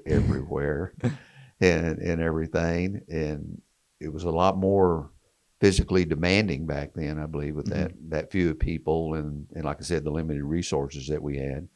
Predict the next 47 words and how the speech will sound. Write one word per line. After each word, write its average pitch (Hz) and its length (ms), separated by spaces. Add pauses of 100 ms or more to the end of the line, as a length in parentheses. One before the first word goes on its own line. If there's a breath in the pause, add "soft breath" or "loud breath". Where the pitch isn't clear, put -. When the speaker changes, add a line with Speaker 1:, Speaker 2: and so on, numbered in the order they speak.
(500 soft breath)
Speaker 2:
But 117 120
it 160 80
grew 127 180
quite 98 240
a 90 60
bit 90 240
while 85 160
I 80 80
was 76 220
there. 73 340
We 87 160
eventually 82 420
did 82 260
get 73 140
a 71 60
couple 73 440
of - 60
four-wheelers 78 760
and 71 200 (480)
a - 60
little 78 140
bit 80 160 (220)
better 82 240
equipment 82 480
as 73 200
we 78 100
went 78 180
along, 73 420 (1080)
but 90 220
a 76 40
lot 101 240
smaller 110 560
than, 82 160 (400 loud breath)
and 95 400 (960)
we 120 160
did 120 180
a 107 40
great 113 300
job 92 520
even 95 220
back 85 240
then 87 220
of 76 80
running 85 360
the 71 80
races, 78 640
uh, 82 220